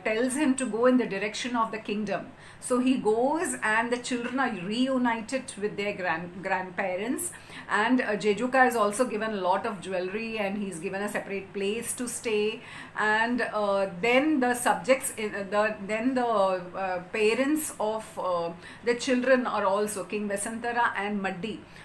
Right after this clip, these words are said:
are also reunited, uh, with their, uh, uh,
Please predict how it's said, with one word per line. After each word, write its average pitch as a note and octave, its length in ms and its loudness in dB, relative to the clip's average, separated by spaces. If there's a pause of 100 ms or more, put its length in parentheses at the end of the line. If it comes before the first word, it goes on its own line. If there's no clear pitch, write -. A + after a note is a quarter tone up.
(100)
are G#3+ 140 6
also G3+ 360 4 (240)
reunited, G#3 1400 0
uh, - 20 -16 (200)
with E3+ 220 -4
their, G#3 520 0
uh, E3 460 0
uh, D#3 420 -8